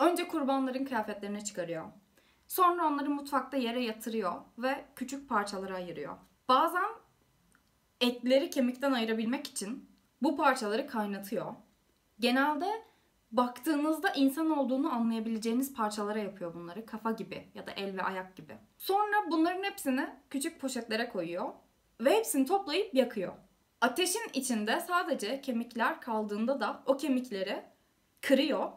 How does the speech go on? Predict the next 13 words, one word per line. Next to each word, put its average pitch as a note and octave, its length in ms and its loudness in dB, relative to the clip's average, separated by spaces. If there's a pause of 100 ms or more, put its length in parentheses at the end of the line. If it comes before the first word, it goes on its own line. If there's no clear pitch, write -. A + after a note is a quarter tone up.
küçük C#4 280 -6
parçalara B3 420 0
ayırıyor A#3 440 -2
ki A3+ 280 -2 (300)
birisi C#4 520 0
gelip B3+ 260 0
baktığında B3+ 680 0
"Ha, B3 220 2
bu C#4 80 -4
kemik C4+ 400 -2
insana C4 340 0
ait C#4+ 240 -2
olabilir." A3 400 -2